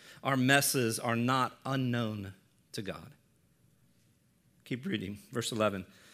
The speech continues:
"This is what the Lord says. Out of your own household I'm gonna bring calamity on you. Before your very eyes I will take your wives and give them to one who, um, to one who is close to you, and he will sleep with your wives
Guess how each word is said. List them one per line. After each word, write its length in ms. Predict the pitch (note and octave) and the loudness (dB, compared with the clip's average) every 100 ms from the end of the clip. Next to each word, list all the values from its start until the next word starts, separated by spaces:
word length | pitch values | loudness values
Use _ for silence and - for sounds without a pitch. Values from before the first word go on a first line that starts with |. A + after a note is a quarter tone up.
| - _ | -20 _
"This 260 | B2 D#3 F3 | 2 4 6
is 160 | D#3+ | 4
what 160 | D#3+ D#3 | 2 2
the 80 | D3 | 2
Lord 300 | C3 A#2+ A2 | 4 4 4
says. 520 | A#2 F#2+ F2 - - - _ _ _ _ _ _ _ _ - - | 0 0 -4 -8 -12 -18 _ _ _ _ _ _ _ _ -10 4
Out 180 | D3+ E3 | 6 8
of 140 | D#3+ | 6
your 160 | D#3 C#3 | 6 6
own 280 | C#3+ E3+ C3+ | 4 4 4
household 460 | D#3 D3+ - D3 | 4 2 2 2
I'm 140 | B2+ B2 | 4 2
gonna 160 | B2 | 0
bring 440 | G#2+ C3 B2 A#2 - | 2 2 2 0 -4
calamity 640 | - C#3 C3+ C#3 C3 A2 | -2 0 2 4 2 2
on 180 | F#2 E2+ | 0 -6
you. 180 | E2+ - - _ _ _ _ _ - | -10 -14 -20 _ _ _ _ _ -2
Before 260 | - E3+ | 4 8
your 140 | F3 D3 | 8 8
very 360 | B2+ E3 F#3 | 8 8 8
eyes 320 | D#3+ D#3+ D3+ | 6 6 6
I 40 | D3 | 6
will 100 | C3 | 4
take 260 | C3 C#3+ | 4 2
your 120 | D3 A#2+ | 2 4
wives 400 | C3 D#3 D#3+ C#3 | 6 6 6 4
and 100 | A2+ | 4
give 180 | D3 | 4
them 120 | C#3+ C#3 | 4 2
to 180 | D3 B2+ | 2 2
one 220 | C3+ C3+ | 2 2
who, 160 | C#3 - - - - | 0 -4 -12 -20 -10
um, 440 | - G#2 G#2 G2 - - _ | -6 -4 -4 -6 -14 -20 _
to 140 | - D3+ | 2 6
one 220 | D#3+ D#3 | 6 6
who 140 | D3 | 6
is 140 | B2+ - | 4 2
close 300 | - E3 D#3 | 4 4 4
to 120 | D3 | 4
you, 100 | C3 | 4
and 100 | B2+ | 4
he 100 | E3 | 4
will 140 | C3 | 2
sleep 340 | B2 - D#3 D#3 | 0 2 0 2
with 140 | D3 | 0
your 100 | C#3 | 0
wives 340 | A#2+ B2 A#2+ | 4 4 4